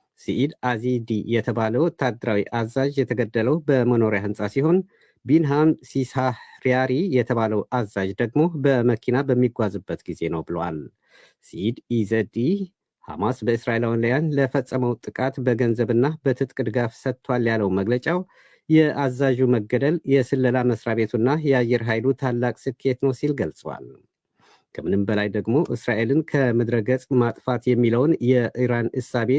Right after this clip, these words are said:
ጠንሳሽ እንደነበረም ሚኒስቴር መስሪያ ቤት አክሏል። የኢራን መገናኛ ብዙሃን በበኩላቸው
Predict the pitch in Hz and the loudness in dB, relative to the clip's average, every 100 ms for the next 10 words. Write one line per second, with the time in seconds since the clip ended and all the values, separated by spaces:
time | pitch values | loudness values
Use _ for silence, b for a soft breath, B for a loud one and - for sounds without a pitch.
0 | - 139 120 123 117 120 113 110 104 110 | 0 -2 0 -2 0 0 0 0 -2 -4
1 | 110 143 - - 160 - 131 101 - 87 | -2 -2 -4 0 2 2 -2 -2 -4 -6
2 | 82 - 90 - 92 98 90 78 - _ | -8 -8 -12 -8 -4 -4 -4 -8 -14 _
3 | b b b b b b 85 95 104 110 | b b b b b b -8 -4 0 0
4 | 101 113 110 110 107 104 104 104 107 104 | 0 0 2 0 -2 -2 -2 -2 -2 -4
5 | 110 104 104 147 | -2 -4 -2 -2